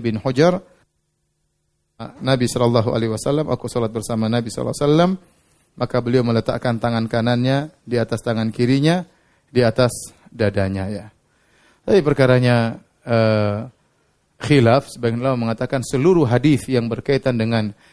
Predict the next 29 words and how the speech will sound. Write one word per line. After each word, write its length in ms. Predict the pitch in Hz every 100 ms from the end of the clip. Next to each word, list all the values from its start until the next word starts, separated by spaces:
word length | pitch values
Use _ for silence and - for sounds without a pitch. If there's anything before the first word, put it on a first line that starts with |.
| _
di 180 | 120 120
mana 300 | 143 156 127
posisi 340 | 127 123 120
kedua 300 | 123 120 113
tangan 260 | 123 131 123
diletakkan 460 | 110 - 147 160 131
semuanya 480 | 135 127 131 127
dhaif. 460 | 120 127 131 104 - _ _ _
Termasuk 400 | - 120 131 127
hadis 220 | 123 127 131
ini 140 | 143
juga 180 | 135 139
sebagian 320 | - 123 123
ulama 320 | 139 127 156 160 _ _ -
mendhaifkannya. 880 | 127 123 127 113 - 113 104 104 110 _ _ _ _ -
Oleh 140 | 185 147
karenanya, 560 | 143 135 117 123 147
yang 220 | 202 190
meletakkan 420 | 147 139 143 127 120
di 60 |
dada 160 | 120 117
juga 400 | 110 107 110 123 - _ _ _
ada 240 | 139 127
dalilnya. 560 | 113 113 117 123 151 190 _ _ _ -
Adapun 320 | 139 131 127
hadis 320 | 110 131 139
di 160 | 113 117
bawah 320 | 120 120 107
pun 140 | -